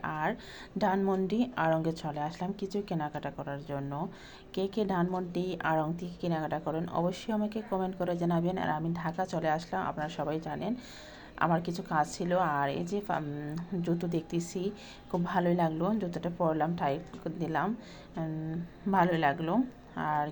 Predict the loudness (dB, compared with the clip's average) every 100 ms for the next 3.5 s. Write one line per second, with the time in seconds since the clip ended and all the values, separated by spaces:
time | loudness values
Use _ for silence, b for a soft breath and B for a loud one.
0 | -2 -4 2 4 6 6 2 0 -2 -4
1 | -4 -4 -2 -2 2 0 2 2 0 0
2 | -2 -2 -2 -2 -2 -4 -4 -4 -4 -4
3 | -2 0 0 0 -2